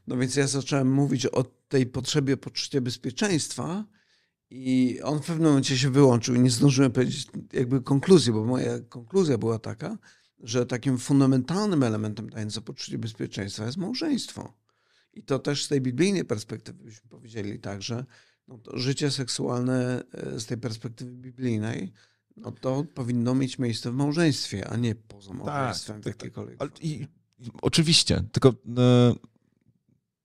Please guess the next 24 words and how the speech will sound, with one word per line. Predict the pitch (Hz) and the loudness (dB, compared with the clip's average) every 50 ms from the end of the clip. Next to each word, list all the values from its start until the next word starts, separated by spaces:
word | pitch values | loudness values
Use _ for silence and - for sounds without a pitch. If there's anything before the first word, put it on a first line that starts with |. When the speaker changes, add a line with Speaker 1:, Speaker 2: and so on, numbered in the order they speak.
| _ _ _ _ _ _ _ _ _ _ _ _ _ _ _ _ _ _ _ _ _ _ | _ _ _ _ _ _ _ _ _ _ _ _ _ _ _ _ _ _ _ _ _ _
Speaker 2:
żyjemy | 107 104 123 139 151 151 147 | 6 8 8 8 8 6 4
na | 139 131 | 2 2
tym | - 131 117 | 0 0 0
świecie | - - 123 - 139 | 0 2 4 6 6
już, | 131 127 - - - | 6 6 6 2 2
e, | 107 120 123 123 110 92 92 | 6 6 8 6 6 4 0
wiele | 98 101 127 127 131 123 | 4 6 6 6 6 4
lat | 110 104 104 110 - - - | 2 2 0 0 -2 -4 -2
i | 120 113 | 2 4
znamy | 110 127 123 123 123 131 | 6 8 8 10 8 8
różne | 135 131 117 117 110 | 8 4 2 0 0
małżeństwa. | 107 104 101 95 104 95 92 - - - - 107 - _ _ _ _ _ - | 0 0 0 0 -2 -2 -4 -6 -6 -6 -6 -6 -8 _ _ _ _ _ -18
Speaker 1:
Mm. | 110 107 107 117 | -16 -8 -2 2
Speaker 2:
Różne | 120 135 131 120 127 117 | 2 2 4 2 2 2
małżeństwa, | 113 110 107 101 107 101 - - - 92 90 - - | 2 0 0 0 0 -2 -4 -4 -2 -2 -2 -2 0
chrześcijańskie, | - - 127 - - 127 127 120 117 - - - 104 | 2 2 4 4 6 8 8 8 8 6 4 2 4
baptystyczne | 104 110 - - 113 - - 120 - - - 95 92 82 - | 4 4 4 2 0 2 4 2 2 4 2 2 0 0 2
i, | - 110 117 117 117 117 117 - - | 2 4 6 6 8 6 6 4 2
e, | 107 104 104 107 107 107 107 107 104 - - - 67 - _ _ _ _ _ _ _ _ | 2 2 4 6 6 6 6 6 4 2 -2 -8 -16 -20 _ _ _ _ _ _ _ _
do, | 117 117 107 | 4 4 4
do, | - - - - - _ - - - - _ - | 4 0 -2 -2 -4 _ -20 -20 -20 -20 _ 8
wiemy, | 120 135 147 131 | 8 8 8 6
że | 120 | 2
temat | - - 135 127 117 - - - | 2 2 2 2 0 -2 -4 -14